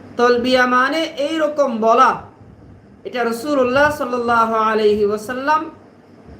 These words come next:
বলছিলেন, "লাব্বাইকা আল্লাহুম্মা লাব্বাইক,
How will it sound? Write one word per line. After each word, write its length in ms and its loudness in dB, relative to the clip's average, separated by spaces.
বলছিলেন, 640 2
"লাব্বাইকা 840 0
আল্লাহুম্মা 840 0
লাব্বাইক, 640 -4